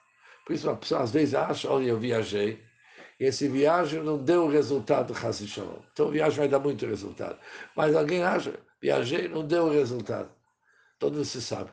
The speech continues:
Talvez deu muito resultado. Você elevou tantas faíscas divinas no Rio de Janeiro que valeu todo o assunto. Isso foi o principal. Ao tempo de dizer, "Kol Adam", isso é toda pessoa. Por isso, o que que você tá preocupado? Que você não conseguiu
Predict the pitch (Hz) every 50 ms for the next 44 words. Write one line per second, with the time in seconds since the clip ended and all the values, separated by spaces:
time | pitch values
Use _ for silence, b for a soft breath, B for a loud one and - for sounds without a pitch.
0 | - - _ - - 117 139 139 123 143 151 147 143 165 170 - - - 156 139
1 | 120 123 107 - - 101 - - - _ B B B B B B - 113 - -
2 | 143 135 139 131 123 120 113 143 156 139 117 - - 135 151 143 139 131 117 -
3 | 123 127 143 143 - - 131 107 101 120 117 110 135 139 120 107 92 - - -
4 | B B B B B B B B - 120 131 135 147 147 139 131 110 117 120 113
5 | 123 123 107 - 131 123 131 131 139 143 143 143 143 143 143 147 147 143 139 120
6 | - 156 165 - - - _ _ _ B B B B B B B B B 208 196
7 | - - 208 208 - 214 190 160 147 - - 151 147 123 - - 127 - - 123
8 | 110 90 82 - - _ _ - - - 135 139 127 - 151 147 143 147 139 139
9 | 135 120 139 165 151 147 - 160 165 160 151 143 135 123 165 165 156 147 143 139
10 | - - - 135 120 - - 147 143 147 147 - - 131 - - 85 87 - -
11 | B B B B B B B B - 156 160 165 147 147 - - 190 214 202 -
12 | - - 127 117 - 139 123 107 127 131 117 - 135 120 107 - 139 123 113 -
13 | - - _ _ _ _ _ _ _ _ _ _ _ B B B B B B B
14 | B B - - 139 131 131 117 - 190 180 160 170 170 131 - 123 127 123 -
15 | - - 127 110 110 131 123 110 95 -